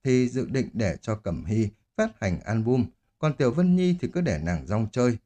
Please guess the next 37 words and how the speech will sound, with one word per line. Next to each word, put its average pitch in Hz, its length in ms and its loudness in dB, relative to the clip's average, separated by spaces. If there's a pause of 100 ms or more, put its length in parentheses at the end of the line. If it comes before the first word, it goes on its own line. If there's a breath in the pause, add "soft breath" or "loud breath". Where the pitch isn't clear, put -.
(280)
Còn 160 180 0
rong 196 160 2
chơi 196 160 2
được 139 200 0
bao 165 160 2
lâu 175 340 4 (140)
thì 113 100 0
phải 95 160 -4
phụ - 260 -6
thuộc 98 240 -2
vào 87 220 -2
sự - 180 -10
ủng 92 220 -4
hộ 98 300 -2
của - 80 -14
cha 113 220 -2
nàng. 98 260 0 (840)
Tầng 139 200 0
Trường 127 200 0
Sinh 180 300 2 (140)
khai 107 260 2
trương 107 240 0
quán 127 260 -2
rượu 156 280 0
Cẩm 78 200 -2
Hy. 120 280 -2 (480)
Cẩm 160 160 4
Hy 208 100 4
và 170 140 0
Tiểu 113 220 0
Vân 170 220 2
Nhi 185 180 2
hát 208 240 0
một 110 200 -2
bài 101 220 2
Túy 131 280 0
Mộng 185 240 2